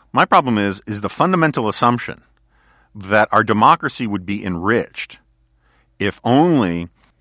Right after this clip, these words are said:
people who were too lazy to get off their ass and go down to a polling station were allowed to vote, you know?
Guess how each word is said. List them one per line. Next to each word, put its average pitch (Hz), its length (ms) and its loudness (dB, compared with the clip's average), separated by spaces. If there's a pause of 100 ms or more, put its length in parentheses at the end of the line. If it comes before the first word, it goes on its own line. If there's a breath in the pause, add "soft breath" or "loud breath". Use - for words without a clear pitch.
people 160 320 0
who 110 100 -4
were 85 100 -6
too 180 340 -8
lazy 117 460 0
to 85 80 -6
get 107 200 2
off 117 200 4
their 92 160 0
ass 98 500 2
and 87 140 -10
go 101 120 0
down 101 260 2
to 87 120 -10
a 82 60 -10
polling 143 440 -4
station - 560 -14 (680 soft breath)
were 107 160 2
allowed 104 280 4
to - 60 -8
vote, 104 360 -2 (120)
you 95 80 -8
know? 85 220 -4